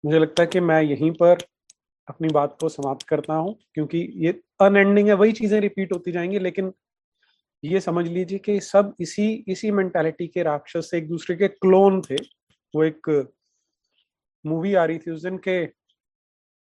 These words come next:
अंग्रेजों की फिल्म थी, एक बीमारी फैल रही है, तो वो इंसान के अंदर virus चला जाता है, वो इंसान फिर दूसरे को काटता है, जैसे काटता है वो भी वैसा ही बन जाता है, zombie बन जाते हैं।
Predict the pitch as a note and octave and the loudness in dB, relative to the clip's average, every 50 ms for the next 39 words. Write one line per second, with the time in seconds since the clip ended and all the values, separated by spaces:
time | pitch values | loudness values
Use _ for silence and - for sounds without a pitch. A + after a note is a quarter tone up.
0 | _ _ - D#3+ D#3+ D#3+ D#3+ D#3 D3+ E3 D#3+ D#3+ E3+ D#3 E3 D#3 D3+ D#3 D#3 F3+ | _ _ -6 -4 -2 0 0 0 0 0 -2 -4 -4 -4 -4 -4 -4 -4 -6 -6
1 | F3 D#3+ C#3+ D3+ D3 D3 C#3+ C#3+ D#3+ E3+ D#3+ - C3+ B2 B2 A#2+ B2+ C#3 E3+ G3+ | -8 -6 -4 -4 -4 -2 -2 -2 -4 -6 -6 -6 -8 -8 -6 -10 -10 -10 -10 -12
2 | A#3+ - - _ _ _ _ _ - D#3+ D3+ D3 C#3+ C#3+ - _ _ _ _ _ | -12 -14 -20 _ _ _ _ _ 0 4 4 4 4 2 0 _ _ _ _ _
3 | _ _ _ _ _ _ _ _ _ _ _ _ - D#3+ F#3+ - - F3+ E3+ - | _ _ _ _ _ _ _ _ _ _ _ _ -2 0 0 2 2 2 0 2
4 | - E3 E3 F3+ F3+ F3+ F#3+ F#3 F#3+ F#3+ F3+ F3 E3 D#3+ F3 F3 F3 - E3 D#3+ | 2 2 2 4 2 2 2 4 4 4 6 6 4 4 2 0 -2 -2 -2 -2
5 | E3 E3 E3+ E3+ E3 - F3 F3 F3+ _ _ _ _ _ - D#3 E3 E3+ E3+ E3 | 0 0 -2 -4 -4 -6 -8 -8 -8 _ _ _ _ _ -8 -6 -4 -4 -4 -2
6 | F3+ E3+ F3 D#3 - F#3 D#3+ E3+ F#3 E3+ - F#3+ F3+ - F#3 - - D3 C3+ - | -2 -4 -2 -2 -4 -4 -4 -4 -4 -4 -2 -4 -4 -4 -4 -2 0 0 0 -2
7 | - - B2 A#2 A2+ - _ _ - - D#3 - F#3+ F3+ - F3 E3 D#3+ - - | -6 -10 -10 -10 -10 -14 _ _ -8 -6 -2 0 0 2 4 4 4 4 6 6
8 | F#3+ F#3 F3+ F3 D#3 F3 D#3+ D#3 C#3+ C#3 C#3+ B2+ B2 B2+ A#2+ A#2+ B2 B2+ - - | 6 6 6 6 4 6 4 4 2 2 0 -4 -4 -4 -6 -6 -8 -6 0 0
9 | F3 E3 E3+ E3 D#3+ D#3 D#3+ D#3 D3 C3+ B2+ A#2+ A#2 A2 A2 - C3 B2 - | 2 2 2 2 2 2 2 0 0 -2 -4 -6 -8 -10 -12 -14 -16 -18 -18